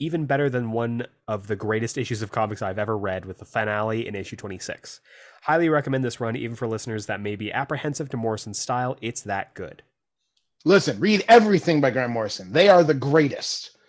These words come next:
Speaker 1: Totally, totally agree.
Speaker 2: That Animal Man
Speaker 1: Um,
Speaker 2: run rocks.
Speaker 1: I've never read it, but it is on the list now.
Speaker 2: It, it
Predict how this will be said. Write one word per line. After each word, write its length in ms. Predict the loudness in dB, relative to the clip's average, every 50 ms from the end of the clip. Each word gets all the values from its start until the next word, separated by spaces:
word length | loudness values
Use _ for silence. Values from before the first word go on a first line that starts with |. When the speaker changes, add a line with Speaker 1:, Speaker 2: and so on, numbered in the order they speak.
| _ _
Speaker 1:
Totally, 540 | -20 -6 -2 0 2 2 2 2 2 0 -2
totally 440 | -2 -4 -4 -2 0 0 0 -2
agree. 460 | -2 -4 -4 -4 -4 -4 -4 -6 -8 -10 _ _ 2
Speaker 2:
That 200 | 4 4 4 4
Animal 280 | 4 4 4 4 4
Man 200 | 4 4 4 4
Speaker 1:
Um, 60 | 4 4
Speaker 2:
run 260 | 4 4 2 -2 -8 -12
rocks. 720 | -12 4 8 8 10 10 8 6 0 -6 -6 -6 -8 -10 -14 _ _ _ _ -20 -20 _ _ -20
Speaker 1:
I've 240 | -20 -20 -20 -20
never 220 | -20 -20 -20 -18 -20 -18 -18 -20
read 140 | -20 -20 -20 -20
it, 60 | -20 _ _ _ _ _
but 320 | 0 2 2 2 0 -2 -8 _ _ _ _
it 80 | -4
is 280 | -4 -4 -4 -6 -12 -10 -6
on 140 | -6 -4 -2
the 80 | -2
list 260 | -2 -2 -4 -4 -8
now. 220 | -12 -14 -14 -16 -20 _ _ _ _ _ _ _ _ _ _ _ _ 2
Speaker 2:
It, 240 | 4 4 4 2 -4
it 220 | -6 -6 -6 -6